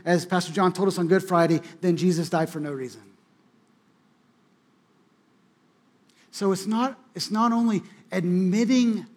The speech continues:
that we have a need for Jesus, but then it's trusting in what he did, and it's staking our life upon his work in his life, death, and resurrection. Faith takes action.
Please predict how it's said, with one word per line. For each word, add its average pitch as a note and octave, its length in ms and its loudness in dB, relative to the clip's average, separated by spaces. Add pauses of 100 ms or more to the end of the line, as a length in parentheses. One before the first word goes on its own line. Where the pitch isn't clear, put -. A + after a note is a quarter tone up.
(220)
that G3+ 160 -4
we G#3 160 2
have G#3 540 2
a A#3+ 80 2
need G3 320 4
for B3 240 -2
Jesus, D#3+ 720 -4 (840)
but G#3 200 0
then A#3+ 160 2
it's - 320 -2
trusting A3+ 840 0 (220)
in G#3 160 4 (200)
what G#3 280 2
he A#3+ 360 2
did, A3 540 4 (140)
and G3+ 120 -2
it's G#3 140 -2
staking B3+ 880 -2
our A3+ 320 0
life G#3 580 -2
upon F3+ 640 -2 (300)
his B3 340 2
work G3 320 0
in G3 160 0
his G3+ 160 4 (180)
life, G3 300 0
death, F#3+ 300 2
and F3+ 120 -2
resurrection. D#3+ 600 -2 (1200)
Faith - 540 2
takes A#3 400 2
action. F#3+ 480 0